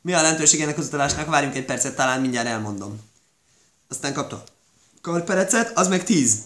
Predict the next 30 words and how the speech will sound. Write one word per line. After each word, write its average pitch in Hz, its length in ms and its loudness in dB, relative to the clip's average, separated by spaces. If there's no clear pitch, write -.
Na 143 100 -10
most 160 160 -2
kettő 220 160 -2
lehet 170 160 0
találni, 160 200 4
mi 165 60 2
az 147 120 2
a 143 80 0
tíz. 113 300 2
Azt 156 120 -8
hiszem, 151 260 2
hogy 135 320 -6
mondhatom 147 480 -4
a 127 260 -4
hallgatóim 135 500 -2
többségének, 123 500 0
hogy 117 140 -8
igen, 123 220 -4
kitaláltad. 110 680 -6
Most 113 160 -6
négy - 200 -2
szem 127 160 0
idim, 156 460 0
remez 139 400 -4
és 123 160 0
né 151 160 2
luhaj 127 300 -2
szám, 107 380 0
cu 151 140 -4
módajsz, 202 540 2